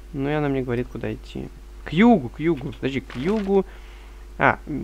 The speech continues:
к-, найти место контролируемого выгораний. Контролируемого... А, подожди, понял. Вот это, что ли? Вот. С-, смог, наверное, вот это и есть. Ну,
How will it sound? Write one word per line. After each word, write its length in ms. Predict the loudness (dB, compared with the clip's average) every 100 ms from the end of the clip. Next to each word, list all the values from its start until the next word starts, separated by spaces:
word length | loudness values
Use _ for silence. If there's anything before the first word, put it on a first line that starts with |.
| -4
к-, 340 | 2 4 4 4
найти 260 | 2 4
место 300 | 4 4 2
контролируемого 800 | 0 0 0 0 2 2 2 0 -2
выгораний. 1080 | -4 -2 0 2 2 2 2 2 0 -2 -6 -14 -16 -16 -16 -18 -8 -2
Контролируемого... 1080 | 2 4 4 4 2 2 2 2 -2 -4 0
А, 340 | 4 4 4
подожди, 520 | 2 0 0 2 0
понял. 480 | 0 0 2 2 2
Вот 180 | 0 2
это, 180 | 4 4
что 280 | 0 -4 -6
ли? 180 | -6 -10 -12 -16 -16 -16 -18 -18 -18 -18 -14
Вот. 440 | -4 2 4 2 -2 -16 -16
С-, 260 | -16 -16 -14 -14 -14 -14 -16 -4
смог, 400 | 0 2 2 0
наверное, 320 | 0 0 0
вот 100 | 0
это 240 | 0 0 0
и 100 | 0
есть. 420 | 2 0 -4 -16 -18 -18 -18 -16 -16 -16 -16 -16 -16 -16 -16 -16 -16 -16 -16 -10
Ну, 280 | -2 0 0